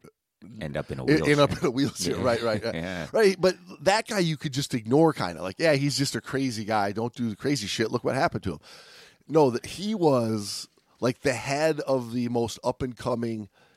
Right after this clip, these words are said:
Speaker 2: if you wanna dive technically, this is who you train from, you know, Technical Diving International. And then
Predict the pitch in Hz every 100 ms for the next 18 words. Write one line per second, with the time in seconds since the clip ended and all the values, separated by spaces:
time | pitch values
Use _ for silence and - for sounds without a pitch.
0 | - 117 131 151 135 113 _ _ 131 123
1 | 117 - 156 - 110 101 92 87 _ _
2 | _ _ _ - 123 139 117 - 127 107
3 | 92 - - - 190 170 110 90 85 82
4 | - 92 90 - - 143 143 139 127 117
5 | 135 135 131 131 131 120 165 170 95 73
6 | _ - - _ _ _ _ _ _ -
7 | 98 101 101 143 160 151 127